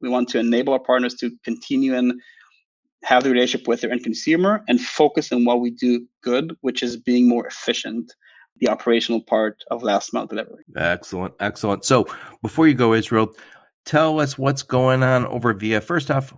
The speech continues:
Speaker 2: I know we've talked about it a lo-, lot here, but tell us, who do you serve? Who are your, who are your market segments?
Speaker 1: So we're today partnering with, um,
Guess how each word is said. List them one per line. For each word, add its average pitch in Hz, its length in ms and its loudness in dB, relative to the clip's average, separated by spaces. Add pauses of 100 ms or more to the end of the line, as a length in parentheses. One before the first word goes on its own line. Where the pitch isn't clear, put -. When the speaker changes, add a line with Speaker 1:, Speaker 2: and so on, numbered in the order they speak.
(220)
Speaker 2:
I 98 80 -2
know 92 140 0
we've 87 160 0
talked 78 300 -2
about 73 180 -2
it 69 80 -2
a - 20 -2
lo-, 85 240 -6
lot 76 300 -2
here, 73 180 -6
but 69 300 -6 (800)
tell 131 180 2
us, 120 140 -2
who 104 180 2
do 90 80 -4
you 85 160 0
serve? 69 360 -4
Who 113 180 -2
are 101 60 0
your, 82 280 -2
who 110 160 -4
are 95 80 0
your 78 380 -4
market 78 400 -4
segments? 65 480 -10 (1120)
Speaker 1:
So 202 460 4 (400)
we're 220 320 6
today 165 680 4
partnering 139 480 2
with, 120 480 -4
um, 110 500 -2